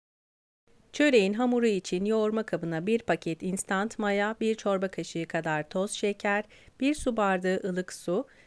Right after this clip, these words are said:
bir su bardağı ılık sütümü ilave ediyorum. Öncelikle şeker ve maya eriyinceye kadar spatula ile karıştırıyorum. Şeker ve maya iyice eridikten sonra içerisine bir çay bardağından bir parmak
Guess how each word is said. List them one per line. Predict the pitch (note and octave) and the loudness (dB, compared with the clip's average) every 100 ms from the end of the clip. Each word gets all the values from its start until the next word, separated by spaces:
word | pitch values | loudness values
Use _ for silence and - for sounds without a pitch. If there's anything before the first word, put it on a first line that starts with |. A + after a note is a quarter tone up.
| - | -6
bir | A#3+ C4+ | 0 0
su | - B3 | 0 2
bardağı | G#3+ G#3 G#3 G#3+ | 2 2 2 0
ılık | G#3 G#3+ | 0 -4
sütümü | - G3+ F3 E3+ | -8 -12 -6 -4
ilave | F#3 G#3+ A3+ A3+ A#3 | -2 0 0 0 0
ediyorum. | A3 A3 G#3+ G#3+ A3+ B3+ - - - - | 0 2 2 4 0 -2 -14 -20 -18 2
Öncelikle | C4 B3+ A#3 A3 - E3+ A3+ | 2 4 2 0 0 0 0
şeker | - A#3+ - F#3 E3 | 0 -2 0 -2 0
ve | E3+ | 0
maya | E3 E3 D#3+ | 0 0 0
eriyinceye | F3+ G#3 G#3+ F3+ D#3 D#3 | 0 -2 -2 0 0 0
kadar | D#3 D#3 D#3+ | -2 0 0
spatula | F3+ - G3 F#3+ F#3 E3 | -2 -4 -4 -2 0 0
ile | D#3 D3+ | 0 -2
karıştırıyorum. | - A3+ - A#3+ A3+ A3 G#3+ G#3+ C#4+ _ _ _ _ _ _ _ _ _ _ _ _ _ - - | 0 -2 -2 -2 0 2 2 2 0 _ _ _ _ _ _ _ _ _ _ _ _ _ -20 -18
Şeker | - F4+ F4+ D4+ G#3+ | -2 0 4 6 8
ve | G3 | 6
maya | F#3 F3+ F3 | 2 0 0
iyice | B3 A#3+ G3 | 0 0 0
eridikten | F#3+ G3+ G#3 - F#3 G3 | 0 0 -4 -2 0 0
sonra | - F3+ D#3 | -2 -4 -2
içerisine | G#3+ A3+ F3+ D#3 - E3+ E3 | -4 -2 -4 -4 -6 -4 -4
bir | A#3 C#4 | -2 -4
çay | - G3 E3+ | 0 0 0
bardağından | E3 D#3+ D#3+ D#3+ D#3 D3+ F3+ | 0 0 -2 -4 -2 -4 -2
bir | A3+ | -4
parmak | A#3 F3 D#3+ D#3 | -4 -4 -4 -6